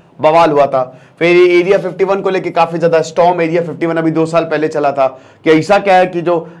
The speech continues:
नेवाडा में जगह है, ठीक है ना, नेवाडा में एरिया फिफ्टी वन जगह है अमेरिका में, तो यहाँ पे, तो अमेरिका में ये है कि भाई ये एरिया फिफ्टी वन में तुम इतना जो मुस्कुरा रहे हो, क्या गम है जिसको छुपा रहे हो, क्या छुपा रहे हो यहाँ पे?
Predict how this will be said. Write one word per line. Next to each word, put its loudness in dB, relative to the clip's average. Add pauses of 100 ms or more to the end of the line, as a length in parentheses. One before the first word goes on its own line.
नेवाडा 4
में -2
जगह 2
है, -4
ठीक -6
है -2
ना, -2
नेवाडा 0
में -2
एरिया 0
फिफ्टी -8
वन -4
जगह 0
है 0
अमेरिका -4
में, -14 (580)
तो 2
यहाँ 0
पे, -4 (540)
तो 2
अमेरिका 0
में -2
ये 2
है 0
कि -2
भाई -2 (320)
ये 2 (120)
एरिया 2
फिफ्टी -4
वन -2
में -6
तुम -2
इतना 0
जो -2
मुस्कुरा 0
रहे 4
हो, 0
क्या 0
गम -2
है -4
जिसको -6
छुपा -2
रहे -2
हो, -6
क्या 2
छुपा -2
रहे -2
हो -4
यहाँ -6
पे? -18